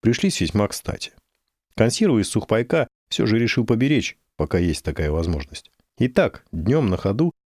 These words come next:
из этих запасов перекусывал. Вода в озере тоже была вполне пригодной к употреблению, особенно когда потревоженный ил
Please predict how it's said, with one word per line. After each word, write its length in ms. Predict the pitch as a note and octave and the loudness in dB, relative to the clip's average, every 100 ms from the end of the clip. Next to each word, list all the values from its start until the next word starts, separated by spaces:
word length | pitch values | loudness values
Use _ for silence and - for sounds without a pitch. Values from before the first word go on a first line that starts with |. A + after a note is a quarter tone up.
| _ | _
из 160 | C3 C#3+ | 0 2
этих 240 | A#2 D#2+ | 0 0
запасов 460 | D#2+ F#2+ E2+ - D2+ | 0 0 -2 -4 -6
перекусывал. 680 | F2 F#2 D#2 - - - _ _ _ _ _ - | -4 -4 -4 -6 -8 -12 _ _ _ _ _ 0
Вода 240 | C3+ G#3 | 2 2
в 80 | F#3+ | 2
озере 240 | D#3 C3+ | 2 0
тоже 260 | A#2+ B2 B2 | 0 0 2
была 220 | G#2+ G#2 | 2 0
вполне 380 | - D#2+ F#2 C3+ | 0 0 0 0
пригодной 400 | F#2 D#2 E2+ F2+ | -2 -2 -2 -2
к 80 | - | -6
употреблению, 640 | - D#2+ D2 D#2 D2 C#2 _ _ _ | -4 -2 -2 -2 -2 -6 _ _ _
особенно 400 | - G2+ B2 A#2+ | -2 0 2 2
когда 240 | G#2 G#2 G#2+ | 2 0 0
потревоженный 560 | G#2 A#2 A2+ G#2 A2 | 0 2 2 2 2
ил 320 | G#2+ D#3+ D3+ | 0 0 -2